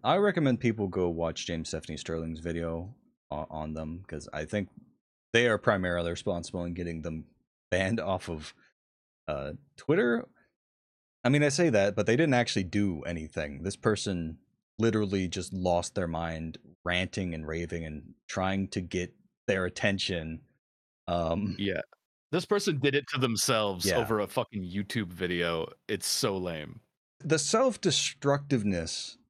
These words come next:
Speaker 1: of transphobes is truly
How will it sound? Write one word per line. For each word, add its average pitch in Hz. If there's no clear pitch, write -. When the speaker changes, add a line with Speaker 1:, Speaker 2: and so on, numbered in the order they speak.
Speaker 1:
of 95
transphobes 80
is 82
truly 123